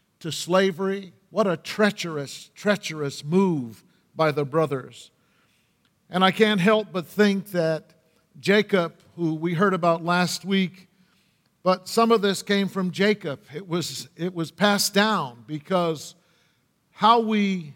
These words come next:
conduct our life, for good or for bad, gets passed down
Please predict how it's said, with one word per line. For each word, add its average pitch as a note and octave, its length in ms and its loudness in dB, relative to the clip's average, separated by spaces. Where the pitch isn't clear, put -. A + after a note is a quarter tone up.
conduct G#3+ 480 2
our F#3+ 180 2
life, F3+ 520 0
for E3 100 -12
good G3+ 200 4
or G3 60 0
for F3+ 140 -8
bad, F3+ 460 0
gets E3 200 -8
passed F3+ 440 -2
down E3 500 -2